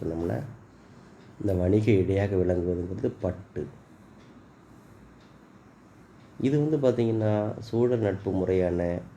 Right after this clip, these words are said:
உயிரியல் சிதைவடையக்கூடிய தன்னிறைவு உள்ள பொருளாக இருப்பதனால, இந்த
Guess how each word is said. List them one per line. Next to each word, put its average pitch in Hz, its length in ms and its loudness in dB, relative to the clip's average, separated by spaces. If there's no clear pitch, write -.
உயிரியல் 101 500 0
சிதைவடையக்கூடிய 90 840 -2
தன்னிறைவு 104 600 6
உள்ள 90 240 0
பொருளாக 92 460 -2
இருப்பதனால, 87 540 -4
இந்த 95 120 -2